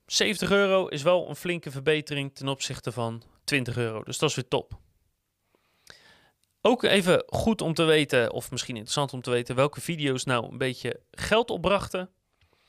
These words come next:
Ehm, ik heb even de top vijf gepakt, die kan je hier zien. En het is grappig om te zien dat er twee maandelijkse case studies in staan die, eh, het meeste geld hebben opgebracht.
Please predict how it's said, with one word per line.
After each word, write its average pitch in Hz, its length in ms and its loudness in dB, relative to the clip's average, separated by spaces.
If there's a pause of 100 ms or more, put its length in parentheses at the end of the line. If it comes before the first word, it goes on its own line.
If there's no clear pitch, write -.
(440)
Ehm, 143 480 2
ik 147 120 -6
heb 208 140 2
even 180 180 -6
de 156 200 -2
top 185 220 2
vijf 233 300 2
gepakt, - 460 -2
die 175 80 -14
kan 165 160 -2
je 143 60 -2
hier 139 140 -2
zien. 208 320 -4
En - 120 -8
het 135 100 -8
is 147 120 -2
grappig 196 280 0
om 175 100 -2
te 151 120 -6
zien 170 220 -2
dat 156 180 -4
er - 160 -8
twee 208 440 -2 (300)
maandelijkse 170 560 0
case 208 200 -2
studies 165 300 -6
in 170 180 -4
staan 151 420 -2 (400)
die, 147 500 2
eh, 135 240 6
het - 100 -10
meeste 160 260 -2
geld 165 240 0
hebben 143 200 -2
opgebracht. 123 600 -6